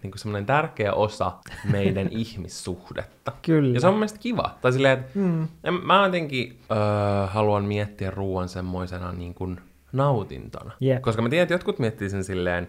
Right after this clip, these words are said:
Speaker 1: ruoka on vain polttoainetta.
Speaker 2: Mm.
Speaker 1: Mutta mä en ite yhtään jaa tätä ajatusmaailmaa, vaan
Speaker 2: Jaa.
Speaker 1: mä tykkään silleen nauttia ja nautiskella ruoasta. Mä niinku sanoisin itse, että mä olen melko kaikkiruokainen. Et vaikka mä esimerkiksi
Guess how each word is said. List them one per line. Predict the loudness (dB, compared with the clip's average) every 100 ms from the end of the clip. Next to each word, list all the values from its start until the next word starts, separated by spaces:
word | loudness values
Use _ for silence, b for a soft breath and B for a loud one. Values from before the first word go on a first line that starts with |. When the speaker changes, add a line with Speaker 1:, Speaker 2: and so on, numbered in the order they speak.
| -2
Speaker 1:
ruoka | 0 2 0
on | 2
vain | 0 2
polttoainetta. | 0 0 -4 -6 -4 -8 -10 -8 0
Speaker 2:
Mm. | 4 6 6 6 6 4 -2
Speaker 1:
Mutta | -4 -4 -4 2 4 6
mä | 4
en | 2
ite | -2 -2 -2 -2 -4
yhtään | -6 -8 -8 -4 -4 -4
jaa | -4 -4
tätä | -10 -6 -4
ajatusmaailmaa, | -4 -4 -6 -4 -2 -2 0 0
vaan | -2 -8 -2 2
Speaker 2:
Jaa. | 2
Speaker 1:
mä | 2
tykkään | -4 -8 -12
silleen | -10 -12 -10 -12 -8
nauttia | -2 0 0 -6 -12 0 2 2 -4 -8
ja | -4
nautiskella | -4 -4 -8 -6 -4 -2
ruoasta. | 0 0 0 0 -2 -2 -2
Mä | -2
niinku | 0 0
sanoisin | 0 0 -2 -6 -10
itse, | -10 -10 -6 -4
että | -4 -2 -2
mä |
olen | 0 0 -2
melko | -2 -2 -4
kaikkiruokainen. | -2 -2 -2 -4 -2 0 0 -2 0 -2 -4 -8 -8
Et | -2
vaikka | -2 -2
mä | -4
esimerkiksi | -2 -4 -4 -8 -14 -10 -8 -8